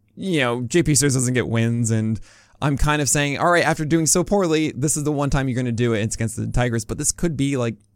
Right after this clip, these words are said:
five to ten strikeouts. Maybe an eight strikeout game against the Tigers, as Sears should be able to do that. Taj Bradley against the Jays just had a really nice start with strikes on his cutter and his changeup.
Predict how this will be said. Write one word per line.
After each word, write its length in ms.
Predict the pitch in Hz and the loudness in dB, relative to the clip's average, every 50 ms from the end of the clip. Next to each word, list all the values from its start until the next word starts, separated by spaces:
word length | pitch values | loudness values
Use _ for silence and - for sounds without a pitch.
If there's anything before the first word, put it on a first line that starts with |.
| _ - | _ -10
five 420 | - 127 120 131 156 170 156 139 - | -6 -2 0 0 0 -2 -4 -6 -6
to 160 | - 143 117 - _ _ _ | -4 -4 -4 -6 _ _ _
ten 340 | - - 117 139 156 165 | 0 2 2 0 0 0
strikeouts. 580 | 156 - - 151 151 160 175 190 202 202 - - - - - - - _ _ _ | 0 0 0 0 0 0 0 -2 -2 -4 -6 -12 -14 -20 -20 -20 -20 _ _ _
Maybe 180 | - 226 190 180 | -4 0 0 0
an 80 | 160 | 2
eight 160 | - 156 156 | 2 2 2
strikeout 360 | - - 156 156 - 151 147 143 | 2 4 2 2 4 2 0 2
game 200 | 143 139 143 147 | 0 0 0 0
against 240 | 139 127 135 131 | 0 0 -2 -2
the 60 | 127 120 | -2 -2
Tigers, 440 | - 135 131 143 147 156 151 - | -2 -2 -2 -2 -2 -2 -4 -4
as 460 | - - 117 113 117 120 110 101 - - - - - | -4 -2 -2 -2 -2 -2 -2 -4 -6 -6 -10 -16 -12
Sears 720 | - - - - 127 131 151 160 151 143 - - - - - | -6 -4 -2 -2 -2 -2 -2 -2 -2 -2 -2 -2 -2 -2 -2
should 200 | - 160 165 202 | -4 -4 -4 -2
be 80 | 294 | -4
able 160 | - - - | -4 -4 -6
to 40 | - | -6
do 140 | - 349 359 | -4 -4 -2
that. 200 | 359 392 392 - _ - - - - - - | -2 -2 -4 -6 _ -18 -20 -20 -20 -16 -4
Taj 220 | - 180 190 180 147 | 0 2 2 2 2
Bradley 400 | 120 170 165 170 170 180 170 139 | 2 2 2 4 2 2 0 0
against 320 | 151 151 170 160 151 - | 2 2 2 0 2 0
the 80 | 156 147 | 0 0
Jays 320 | 117 131 135 135 139 113 | 0 2 2 2 0 0
just 140 | 139 151 - | 0 -2 0
had 100 | 247 190 | 0 2
a 40 | 151 | 0
really 300 | 135 123 135 139 143 135 | 2 2 0 0 0 0
nice 180 | 131 127 127 | 0 0 2
start 280 | - - 127 123 113 110 | 2 2 2 0 0 -2
with 340 | 117 120 120 117 110 107 - - - - | -2 -2 -2 -2 -2 -4 -6 -10 -8 -4
strikes 380 | - - - 135 127 123 - | -4 -2 0 0 0 0 0
on 100 | 127 123 | -2 -2
his 140 | 117 110 - | -2 -4 -6
cutter 320 | - - - 139 147 147 - | -4 -2 -2 -2 -2 -2 -2
and 160 | 131 123 120 | -2 0 0
his 180 | 117 107 - | 0 -2 -2
changeup. 480 | - - 120 120 120 104 104 101 92 - | -4 -2 -2 -2 0 0 -2 -2 -2 -4